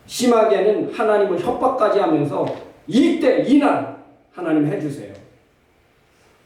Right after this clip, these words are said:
꼭 그러지 않습니까? 하나님만 아시는 그날 그때가 있습니다. 이십 절 말씀에 보면 그래요. "그날 그때에는 이스라엘이 죄악을 찾을,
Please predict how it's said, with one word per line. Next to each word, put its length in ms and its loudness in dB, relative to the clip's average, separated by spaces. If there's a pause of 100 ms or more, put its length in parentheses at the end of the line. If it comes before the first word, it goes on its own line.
꼭 140 -4
그러지 340 2
않습니까? 680 -4 (840)
하나님만 640 4
아시는 520 2
그날 420 -4
그때가 680 -6 (460)
있습니다. 640 -2 (1200)
이십 300 -2
절 180 4
말씀에 460 2
보면 680 0 (140)
그래요. 640 0 (920)
"그날 460 4
그때에는 800 0
이스라엘이 640 0
죄악을 500 4
찾을, 640 -4